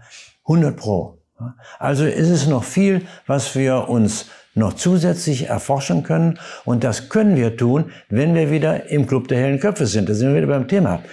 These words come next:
Im Augenblick ist die Großindustrie dabei, die Heilpflanzen platt zu machen. Man darf demnächst keine Heilpflanzen mehr anbauen.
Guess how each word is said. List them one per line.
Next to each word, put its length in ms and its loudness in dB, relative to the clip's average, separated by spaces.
Im 160 0
Augenblick 560 2
ist 380 -2
die 260 2
Großindustrie 640 0
dabei, 520 0
die 120 2
Heilpflanzen 960 0
platt 240 -2
zu 140 -2
machen. 420 -4
Man 220 0
darf 240 -2
demnächst 480 0
keine 260 0
Heilpflanzen 640 0
mehr 220 0
anbauen. 640 0